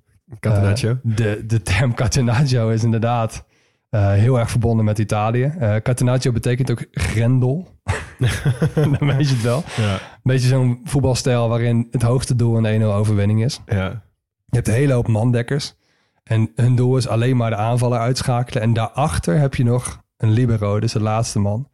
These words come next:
Speaker 2: Dat wordt tegenwoordig niet echt meer gespeeld. Eh, is geen doel meer, hè. Het voetbal tegenwoordig, iedereen is constant in beweging.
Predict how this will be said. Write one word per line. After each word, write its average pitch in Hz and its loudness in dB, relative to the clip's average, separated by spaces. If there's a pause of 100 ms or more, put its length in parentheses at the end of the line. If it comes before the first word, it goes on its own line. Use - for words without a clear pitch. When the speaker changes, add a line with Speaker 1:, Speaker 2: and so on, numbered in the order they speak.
(680)
Speaker 2:
Dat 113 0
wordt 131 2
tegenwoordig 135 2
niet 131 2
echt 110 -4
meer 147 2
gespeeld. 139 -2
Eh, 107 0
is 107 -2
geen 110 0
doel 113 0
meer, 117 2
hè. 110 -2
Het 113 0
voetbal 113 -2
tegenwoordig, 113 -2
iedereen 127 0
is 113 0
constant 123 -2
in 117 2
beweging. 117 0